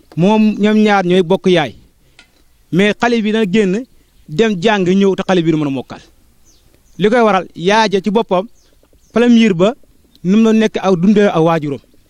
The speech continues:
soxna jëkkëram. Deuxième bi, maa bi moo ñëw baax. Bu ko defee, ku ne bu ñu ko yóbbee si jox sëriñ ba,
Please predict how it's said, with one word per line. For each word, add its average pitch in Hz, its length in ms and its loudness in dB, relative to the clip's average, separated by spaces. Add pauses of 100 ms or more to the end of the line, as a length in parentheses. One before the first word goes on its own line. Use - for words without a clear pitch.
(360)
soxna 156 340 -8
jëkkëram. 143 300 -2 (500)
Deuxième 269 500 2
bi, 240 180 0 (360)
maa 208 260 0
bi 196 80 -2
moo 202 180 2
ñëw 180 180 0
baax. 135 420 -6 (1040)
Bu 170 100 -2
ko 254 60 0
defee, 247 160 0
ku 302 200 4
ne 262 80 4
bu 247 80 4
ñu 254 60 2
ko 277 80 2
yóbbee 254 220 2
si 196 60 -6
jox 247 120 -2
sëriñ 202 200 0
ba, 165 140 -2